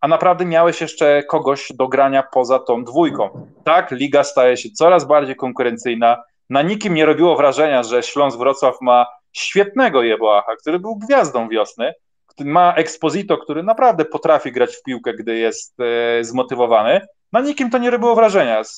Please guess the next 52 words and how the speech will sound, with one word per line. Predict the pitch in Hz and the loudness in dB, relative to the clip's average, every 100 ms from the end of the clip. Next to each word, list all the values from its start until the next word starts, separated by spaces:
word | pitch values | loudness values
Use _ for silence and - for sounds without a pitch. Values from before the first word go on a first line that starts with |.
| - | -12
Śląsk | - 226 190 | 0 0 0
mógł | 202 165 | -6 -4
do | 170 | -2
końca | 170 143 143 131 - _ _ | -2 -2 0 0 0 _ _
spaść | - - 147 127 | -18 -2 0 0
z | |
ligi, | 135 160 156 190 - _ _ | -8 -10 -10 -12 -16 _ _
tak | 180 | -2
jak | 214 185 | 0 0
na | 170 | 0
nikim | 190 202 202 190 147 _ | 0 -4 -4 -4 -8 _
długofalowo | 135 170 170 165 156 208 170 143 | -6 -2 -2 0 2 2 2 0
nie | 131 165 | -2 2
będzie | 240 208 147 | 2 2 0
ro-, | 127 131 | 0 0
tak | 202 | -4
jak | 196 | -2
na | 208 | -4
nikim | 208 208 180 | -4 -4 0
wiosna | 185 - 214 | 0 0 -2
nie | 277 | 0
robiło | 302 294 196 | 0 2 4
wrażenia, | 147 135 135 135 | 2 2 -2 -4
że | 392 | -6
Widzew | - - 151 127 | -10 -6 -4 2
ma | 123 151 - _ _ | 2 2 -4 _ _
Bartka | 120 139 - 160 | 0 0 0 -2
Pawłowskiego, | 185 180 202 - 233 143 113 | 0 0 -2 0 2 2 -2
bo | 147 | 0
każdy | 262 247 185 | 2 2 2
w | 180 | -2
tej | 147 | -4
lidze | 139 123 120 | -4 -4 2
ma | 135 | 2
jakąś | 135 131 117 | 2 -2 -8
wyróżniającą | 131 131 123 135 127 | -6 -4 -4 -4 -6
się | 127 135 | -8 -6
postać, | - 117 - 196 - _ _ _ | -4 -2 0 -2 -4 _ _ _
ale | - 170 | 0 2
nie, | 196 180 151 | 0 -6 -12
również | 156 170 180 208 | -2 0 0 -4
ci, | - 190 | -4 -10
którzy | - 170 165 | -4 -2 -2
z | 139 | -2
niej | 135 147 | -6 -6
spadają. | - 185 180 160 113 110 | -2 0 2 2 0 -4
Liga | 151 180 | -2 0
robi | 180 156 | 2 0
się | 139 113 | -4 -6
coraz | - 208 190 | 0 2 2
bardziej | 165 180 165 | 0 -2 -4
konkurencyjna, | 170 160 151 143 143 127 123 | -6 -4 -6 -6 -8 -2 -2